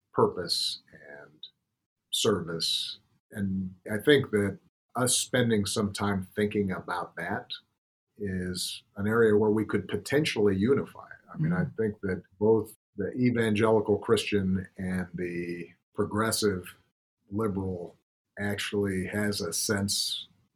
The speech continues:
Speaker 1: that they'd like to see a return to values and meaning and spirituality, and how we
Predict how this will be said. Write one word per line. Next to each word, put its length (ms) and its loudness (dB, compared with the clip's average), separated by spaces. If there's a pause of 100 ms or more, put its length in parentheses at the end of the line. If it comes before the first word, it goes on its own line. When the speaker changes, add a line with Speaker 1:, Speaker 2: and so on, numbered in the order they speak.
Speaker 1:
that 220 -4
they'd 220 -4
like 360 -4
to 200 0
see 680 0 (160)
a 120 -4
return 640 -2
to 220 -4
values 580 -4
and 80 -18 (140)
meaning 420 -4
and 100 -20 (200)
spirituality, 960 -4 (460)
and 120 -12
how 240 2
we 300 2